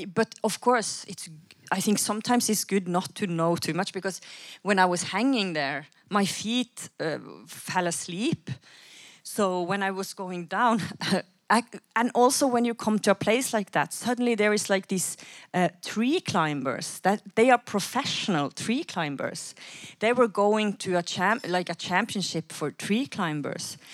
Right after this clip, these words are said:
And then just, they just passed this Bol-, B-, Bolzano, the city, and then they became part of the project, and they got me up there, and then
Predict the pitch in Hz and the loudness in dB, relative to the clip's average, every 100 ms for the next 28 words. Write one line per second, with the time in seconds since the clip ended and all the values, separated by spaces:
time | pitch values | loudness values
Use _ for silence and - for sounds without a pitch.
0 | - - 185 208 220 247 233 214 - 208 | -20 -2 2 6 6 4 0 -2 -2 -2
1 | 208 208 - 190 185 196 - 175 - - | -2 -4 -2 2 2 2 -2 -8 -8 -4
2 | 170 165 - 147 - - - 165 - 185 | -4 -4 -6 -16 -16 -10 -4 -4 0 2
3 | 247 202 151 - 240 247 _ 143 135 170 | 2 0 -4 -6 -6 -10 _ -4 0 2
4 | 190 170 _ 196 226 220 220 190 180 151 | 2 0 _ -2 -2 -4 -6 -4 -4 -4
5 | 165 160 151 151 160 139 - 202 - - | -6 -8 -14 -4 0 0 0 -4 -6 -20
6 | - - - - 180 208 220 202 190 - | -18 -18 -16 -6 0 4 4 2 -2 0
7 | 196 - 151 - 196 240 - - - 190 | -2 -2 -8 -6 -4 -4 -8 -8 2 6
8 | 190 196 233 160 | 6 6 4 -4